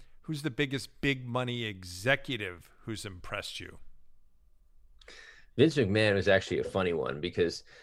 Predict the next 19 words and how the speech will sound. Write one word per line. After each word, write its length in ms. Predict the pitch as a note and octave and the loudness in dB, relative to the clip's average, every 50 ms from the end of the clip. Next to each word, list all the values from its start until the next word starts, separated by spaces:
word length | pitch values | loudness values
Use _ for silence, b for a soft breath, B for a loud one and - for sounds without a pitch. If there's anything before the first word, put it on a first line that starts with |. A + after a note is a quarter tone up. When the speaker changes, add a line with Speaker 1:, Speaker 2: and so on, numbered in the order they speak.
| B B | B B
Speaker 2:
I've 140 | - G#2 A#2+ | 4 8 10
interviewed 440 | D3 D#3+ D3+ A#2+ G#2+ G#2+ G2 F2 E2 | 10 10 10 8 6 4 0 2 4
Vince, 340 | A2 A2 F#2+ F2 F2+ - - | 4 4 4 4 0 -4 0
but 300 | - G2 F#2 - - - - | 2 2 2 2 0 -6 -4
Vince 340 | F#2 F#2 A#2 C#3 D3 - B2+ | 2 4 4 4 4 2 2
is 140 | A#2 F#2+ | 2 2
the 160 | F2+ G#2 G2+ F2+ | 2 2 2 4
only 260 | G#2 G#2+ G#2+ G#2 G2 | 2 2 2 0 0
person 460 | G2 - G2 F#2+ F#2 - F#2 F2 F2 | 0 2 2 2 2 2 -2 -4 -2
to 140 | E2+ F#2 F2 | -2 -2 -2
accuse 420 | E2+ - - - G2 F#2+ F#2 D#2+ F2 | -2 -2 -4 -2 0 0 0 0 0
me 160 | F2 E2+ E2 | -2 0 0
of 160 | D#2+ D#2 - | -2 -2 -4
murder. 560 | E2+ E2+ F2 F2 F2 - - - - - - _ _ _ _ _ _ _ _ _ - | -4 -2 0 0 0 0 0 -2 -2 -4 -6 _ _ _ _ _ _ _ _ _ -2
Um, 500 | F2+ F2+ F2+ F2+ F2 E2+ E2+ E2+ E2+ - A2 | 0 2 2 2 2 0 0 -2 -6 -6 -6
Speaker 1:
What? 320 | G#2 B2+ G3 D4+ F4 - - | -6 -2 -2 -2 -2 -2 -2
Speaker 2:
so 160 | - A2 G#2 | 0 2 4
what 140 | G2+ G#2 - - | 4 4 4 4
hap-, 220 | A#2 B2+ C3 - | 4 2 2 2